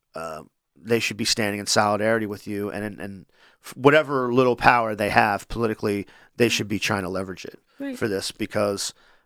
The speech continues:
Speaker 1: um, yeah, it's the idea of, uh, it, it's just, it's just completely unacceptable the way that,
Speaker 2: Mm-hmm.
Speaker 1: because what it, what, it's just, it's just perpetuating it. It's not even, it would be,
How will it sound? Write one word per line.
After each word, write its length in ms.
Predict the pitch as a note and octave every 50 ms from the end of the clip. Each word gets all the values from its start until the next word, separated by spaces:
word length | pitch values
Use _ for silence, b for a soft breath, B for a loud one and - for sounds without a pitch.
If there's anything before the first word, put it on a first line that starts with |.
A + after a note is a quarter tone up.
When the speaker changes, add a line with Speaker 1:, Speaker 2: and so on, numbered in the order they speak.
| b -
Speaker 1:
um, 360 | G#2 G#2+ G2+ G2+ G2+ F2+ F2 _ _ _ _ -
yeah, 260 | A2 A#2 A2+ A2 G#2+
it's 220 | G#2 - - - B B B B B B B B -
the 140 | C3+ C#3+
idea 640 | C#3+ C#3 C#3+ C#3 B2 A2+ C#3+ D#3 D#3 D#3 D3 D3 C#3
of, 260 | C3+ - B2 A#2+ A2 -
uh, 140 | - - - - D2+ D#2+ E2
it, 160 | - C#3+ D3
it's 100 | E3 C#3+
just, 160 | - D#3 -
it's 140 | - B2+ A2
just 200 | A#2+ A#2 - A#2 G2 F2+ -
completely 340 | - G#2+ A#2 G#2+ F#2+ G#2
unacceptable 580 | G#2 G2+ G2 - - A#2+ A2 - A2 G2 G2+ G#2
the 120 | G2 G#2+
way 240 | G#2+ A2 G#2+ G#2 G#2+
that, 260 | G2+ F#2+ G2 F#2+ G2
Speaker 2:
Mm-hmm. 300 | - D#4 D#4+ G4 G#4 G#4+ G4 B B B B B B _ _ -
Speaker 1:
because 260 | - B2+ - D3 C3
what 160 | A#2 C#3 E3
it, 100 | D#3+ -
what, 120 | D3+ D#3+ D#3+
it's 100 | D3 -
just, 160 | E3+ D3+ - _ _ -
it's 100 | C#3 -
just 180 | D3+ C3+ -
perpetuating 680 | - B2 - - D3 C#3+ - - A2 F#2 D#2 B1 A1+ A1+
it. 160 | - - - _ _ _ _ _ _ -
It's 160 | - - -
not 220 | E3 G3 G3+ G3 F#3
even, 200 | E3+ D3+ D3 -
it 60 | D#3
would 160 | E3 F3 D3+
be, 260 | C#3 F3+ F3 E3 C#3+